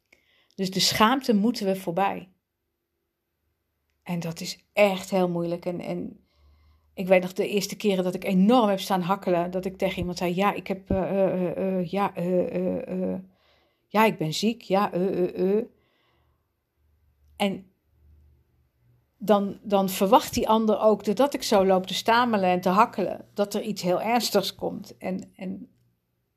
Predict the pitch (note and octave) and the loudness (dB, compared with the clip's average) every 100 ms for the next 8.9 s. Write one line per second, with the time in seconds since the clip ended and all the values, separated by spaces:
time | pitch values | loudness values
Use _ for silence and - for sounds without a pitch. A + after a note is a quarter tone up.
0 | _ - F#3 F#3+ G3 G#3+ B3+ A3 - G3+ | _ -8 0 2 4 4 4 2 -4 -6
1 | G3 C4 C4 - F#3 E3 G3 F#3+ F#3+ F#3 | -2 -4 -2 -2 -2 -2 -4 -4 0 0
2 | F#3+ G3 G3 G3+ F#3+ F#3+ D4 F#4 A#3 G#3+ | 2 0 0 2 4 4 4 2 -2 -2
3 | - D4+ D#4 A3+ G3+ G3+ G#3+ - G#3+ G#3+ | 2 2 4 2 0 0 -4 -6 -2 0
4 | A3 A3 G3+ A3 D4 - A3 A3 F3+ F#3+ | 0 -2 0 2 2 0 -2 -4 -4 -6
5 | F#3+ G#3+ - A3 - - - F#3+ F#3 C4 | -2 -2 -2 -6 -6 -6 -4 -2 -2 -2
6 | D#4+ - F3 G3 - _ _ _ _ _ | -2 -2 -4 -4 -16 _ _ _ _ _
7 | _ _ _ _ _ _ _ _ _ G#3 | _ _ _ _ _ _ _ _ _ 2
8 | G3+ F#3+ F#3 B3 C#4+ - G3 - - | 2 2 4 4 4 2 -4 -6 -16